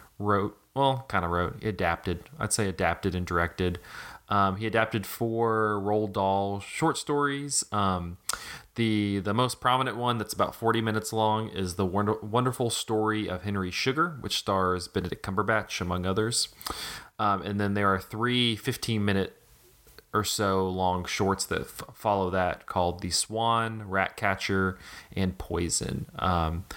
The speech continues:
Michael, I figure we can just kinda roll through this in order, um, if that works for you.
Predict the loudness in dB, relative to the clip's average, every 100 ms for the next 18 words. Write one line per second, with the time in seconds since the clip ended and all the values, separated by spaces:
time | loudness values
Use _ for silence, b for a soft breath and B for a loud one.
0 | B B 2 2 2 -2 -2 -4 0 2
1 | 2 0 0 0 0 2 2 0 2 4
2 | 2 0 -2 2 2 2 0 -2 0 0
3 | 0 -2 -6 -16 -4 0 0 0 0 2
4 | 0 0 -2 0 2 0